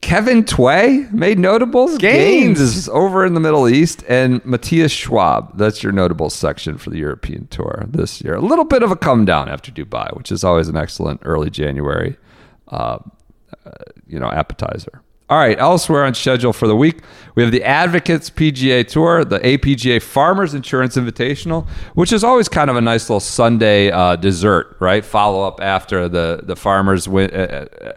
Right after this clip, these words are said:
Speaker 1: ends on Saturday now. It, they did on Monday a couple of years ago.
Speaker 2: You know what the A P, P G A is not afraid of? <laughs>
Speaker 1: The N F L.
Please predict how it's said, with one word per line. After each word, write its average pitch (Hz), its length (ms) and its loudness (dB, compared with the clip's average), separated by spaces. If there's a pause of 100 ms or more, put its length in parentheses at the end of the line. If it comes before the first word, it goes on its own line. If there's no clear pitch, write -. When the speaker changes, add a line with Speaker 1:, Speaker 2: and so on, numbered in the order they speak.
Speaker 1:
ends 95 240 2
on 85 100 2
Saturday 120 480 2
now. 110 320 2
It, 101 380 -2
they 104 100 2
did 110 320 -2
on 95 180 0
Monday 104 360 2
a 95 40 0
couple 92 220 -6
of 101 60 -4
years 107 220 0
ago. 107 200 2
Speaker 2:
You 120 80 2
know 147 80 2
what 139 140 0
the 131 60 2
A 123 180 2
P, 127 160 -4
P 123 320 -4
G 120 180 -2
A 117 120 0
is 120 100 -6
not 123 180 -4
afraid 123 340 -8
of? 147 140 -12 (260)
<laughs> - 60 -14 (2000)
Speaker 1:
The 98 140 2
N 90 120 4
F 82 200 0
L. - 280 -6